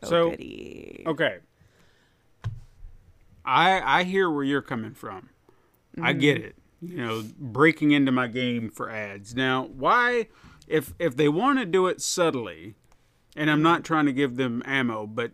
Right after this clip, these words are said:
Speaker 2: for, for the
Speaker 1: Sure.
Speaker 2: sake of the, the gamers
Speaker 1: Mm-hmm.
Speaker 2: and not having to deal with it. Think of a game like, and I know this won't apply for all games, but think of a game like Spider-Man.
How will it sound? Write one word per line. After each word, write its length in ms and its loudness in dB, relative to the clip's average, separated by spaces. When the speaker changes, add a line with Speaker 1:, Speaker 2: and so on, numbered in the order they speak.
Speaker 2:
for, 280 0
for 240 -4
the 160 -4
Speaker 1:
Sure. 80 0
Speaker 2:
sake 220 0
of 220 -6
the, 340 0
the 260 -6
gamers 760 0
Speaker 1:
Mm-hmm. 160 -6
Speaker 2:
and 100 0
not 160 4
having 220 0
to 80 -2
deal 180 -2
with 140 -4
it. 100 -12
Think 200 0
of 80 0
a 60 -2
game 340 2
like, 400 -2
and 140 -2
I 80 2
know 180 4
this 220 -2
won't 320 0
apply 320 -2
for 160 -8
all 180 -2
games, 340 -4
but 160 -8
think 160 -2
of 100 0
a 40 -4
game 300 4
like 180 0
Spider-Man. 600 -6